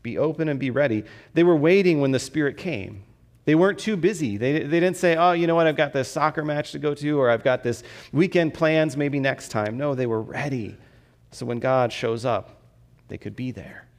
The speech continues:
You see, God's going to do what God's going to do. The only question is, will we be a part of it?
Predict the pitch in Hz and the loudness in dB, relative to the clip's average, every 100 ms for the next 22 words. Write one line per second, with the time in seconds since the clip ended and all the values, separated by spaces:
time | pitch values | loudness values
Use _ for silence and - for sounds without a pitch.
0 | _ _ _ _ _ _ - 120 135 120 | _ _ _ _ _ _ -20 -8 -4 -2
1 | 110 - - 143 127 143 127 117 139 147 | -4 -4 2 2 2 2 2 0 0 2
2 | 131 120 123 120 107 123 113 113 104 135 | 2 2 2 0 0 -4 -4 -6 -6 -4
3 | 113 110 107 - 120 - 104 98 101 104 | -4 -4 -6 -6 -6 -6 -10 -10 -10 -10
4 | 104 101 - 120 104 92 - | -10 -12 -14 -14 -14 -16 -20